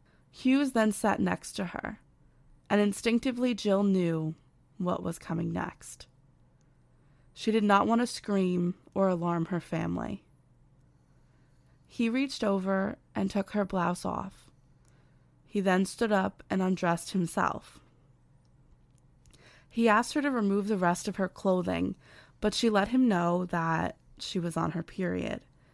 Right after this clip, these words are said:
and he saw that she was telling the truth. He then forced her to perform sex acts on him,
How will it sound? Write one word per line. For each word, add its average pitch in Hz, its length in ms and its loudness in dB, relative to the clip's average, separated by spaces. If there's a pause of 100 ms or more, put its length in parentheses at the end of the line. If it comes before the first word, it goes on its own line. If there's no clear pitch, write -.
(600)
and 196 120 4
he 226 120 4
saw 190 220 4
that 185 140 0
she - 140 -2
was 180 160 -2
telling 165 320 -2
the 170 80 -2
truth. - 640 -6 (1080)
He 233 180 2
then 226 260 6
forced 190 400 -2
her 180 160 0
to 185 140 -6
perform 180 460 -2
sex - 380 -6
acts 185 320 -8
on 170 140 -4
him, 180 340 -2